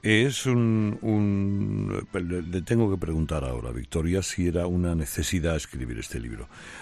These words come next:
dirigido a los más jóvenes, como reacción a la, eh, cierta desinformación acerca de ese periodo histórico único, irrepetible de nuestro país. Querida Victoria,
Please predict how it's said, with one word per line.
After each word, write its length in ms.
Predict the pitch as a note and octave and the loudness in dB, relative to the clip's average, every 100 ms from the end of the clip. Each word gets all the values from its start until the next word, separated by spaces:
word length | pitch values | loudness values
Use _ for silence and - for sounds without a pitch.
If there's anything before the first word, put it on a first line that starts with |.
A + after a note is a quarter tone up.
| - | -8
dirigido 380 | - F2+ G#2 G2 | 0 2 4 4
a 40 | E2 | 4
los 180 | D2+ | 2
más 300 | F#2 E2+ F2+ | 4 4 2
jóvenes, 540 | - G2 A#1+ G1+ - - - - - - | 0 0 0 -6 -14 -16 -18 -18 -20 -2
como 260 | E2 E2 D#2 | 2 4 4
reacción 540 | D#2+ D#2 - F#2+ G2 | 2 0 2 2 2
a 80 | F2+ | 0
la, 260 | E2 D#2 - - | -2 -2 -6 -14
eh, 140 | - D#2 - | -12 -10 -8
cierta 420 | - G2 F2 F#2 | -2 0 0 0
desinformación 1040 | D#2+ - F2 - E2+ D2+ C#2+ - F#2 C2+ - - - - - | 0 0 0 0 0 0 0 2 2 0 -6 -16 -20 -16 -8
acerca 420 | - G2+ F2 C#2 | -2 0 0 0
de 100 | D2+ | 0
ese 260 | - F#2 D2 | 2 0 0
periodo 560 | - C2 C2+ C#2 C2+ | -2 -2 -2 -2 -2
histórico 880 | B1+ - - E2+ D#2+ C#2 E2 F2 F2+ | -4 -6 0 2 2 0 0 0 0
único, 540 | - G2 G2 F2 - G2+ | 2 4 4 4 2 0
irrepetible 920 | D#2+ D2+ C#2+ C#2 G#2+ G2+ F#2 F#2+ - - - - - | 0 -4 -6 -2 2 4 4 2 -2 -8 -10 -10 -8
de 140 | - C#2 | -4 -2
nuestro 340 | C#2+ - D2 | -2 -6 -8
país. 300 | B1 A1+ - | -6 -8 -2
Querida 400 | - B2 C3 G#2+ | 4 6 6 4
Victoria, 560 | F2+ - A1 G#1+ - | 2 -6 -8 -8 -10